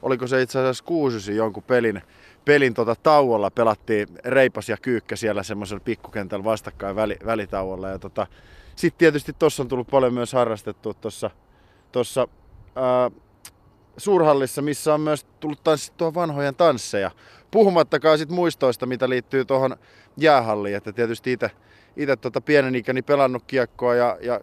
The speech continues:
kilpaa aina sitten sinne A-junioreihin saakka. Ja en voi olla mainitsematta, kaikki mun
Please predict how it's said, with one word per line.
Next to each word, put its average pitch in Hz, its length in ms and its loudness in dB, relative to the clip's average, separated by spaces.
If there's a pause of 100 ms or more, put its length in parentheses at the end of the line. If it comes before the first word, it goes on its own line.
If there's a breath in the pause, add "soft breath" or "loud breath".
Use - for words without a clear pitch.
kilpaa 117 440 0
aina 113 180 0
sitten 110 280 -10
sinne 117 280 -4 (320 soft breath)
A-junioreihin 117 680 2
saakka. 113 360 0
Ja 113 140 4
en 117 180 0
voi 127 100 4
olla 160 120 4
mainitsematta, 131 760 0 (340)
kaikki 117 280 -4
mun 120 180 -4